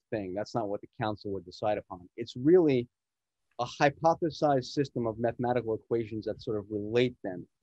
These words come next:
in relationships that then can be tested. So that's why I mentioned the point of, at the end, this isn't really what we want as per the earlier conversation, but it should be a property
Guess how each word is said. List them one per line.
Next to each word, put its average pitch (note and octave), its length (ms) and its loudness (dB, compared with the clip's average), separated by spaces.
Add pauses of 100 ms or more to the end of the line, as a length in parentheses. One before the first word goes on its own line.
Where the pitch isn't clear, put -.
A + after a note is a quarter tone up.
(380)
in A#2 400 0 (300)
relationships A#2+ 920 -2 (200)
that A#2 160 -4
then C#3+ 200 6
can B2+ 140 -2
be A2+ 180 -6 (280)
tested. C3 400 0
So - 100 -10
that's C3 220 4
why C3 180 2
I A#2+ 40 4
mentioned A#2 360 -2
the - 120 -12
point A2+ 260 -2
of, G2+ 300 -2
at A2 100 -6
the G#2 180 -6
end, B2 300 0 (800)
this D3 200 2
isn't D3+ 240 4
really C#3 200 8
what A#2+ 160 2
we G#2+ 80 -2
want A#2 400 4 (120)
as A#2+ 100 -6
per B2 160 -4
the G#2+ 140 0
earlier A#2+ 280 4
conversation, G#2+ 720 -2
but G#2 200 0 (220)
it A#2+ 160 -6
should B3 360 2
be C#3+ 140 8
a A#2+ 60 4
property F#2+ 560 0